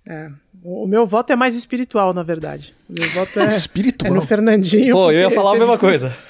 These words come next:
Speaker 1: É, pô, você vê um brasileiro levantando a taça da maior liga do planeta Terra, cara, tem que ser ele, né?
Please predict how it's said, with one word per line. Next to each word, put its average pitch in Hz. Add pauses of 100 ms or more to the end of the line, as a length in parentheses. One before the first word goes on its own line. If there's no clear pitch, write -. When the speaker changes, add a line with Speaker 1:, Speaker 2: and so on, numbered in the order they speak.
(240)
Speaker 1:
É, 254
pô, -
você 185
vê 196
um 247
brasileiro 226
levantando 214
a 233
taça 202
da 190
maior 196
liga 214
do 190
planeta 185
Terra, 226
cara, 147
tem 175
que -
ser 262
ele, 190
né? 196